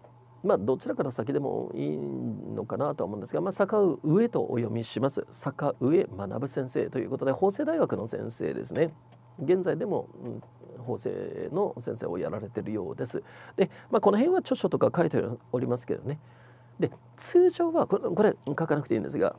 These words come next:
まあ、専門領域もそうなんですが、著書なんですよね。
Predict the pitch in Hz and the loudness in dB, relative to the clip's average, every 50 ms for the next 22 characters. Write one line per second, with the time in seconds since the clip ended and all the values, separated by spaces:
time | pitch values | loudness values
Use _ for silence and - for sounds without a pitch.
0 | - - - - 185 - - 226 240 262 254 277 247 - 143 117 117 - 110 98 | -8 -8 -2 0 4 6 6 6 6 6 4 2 2 2 2 0 2 0 0 0
1 | 78 78 - 107 110 107 - - - - - - - - - 415 381 - 381 349 | -2 -2 0 2 2 0 0 -6 -18 -20 -20 -20 -16 -4 0 0 0 2 2 0
2 | 202 127 107 - - - 65 80 - | 2 0 -2 -4 -6 -8 -8 -8 -10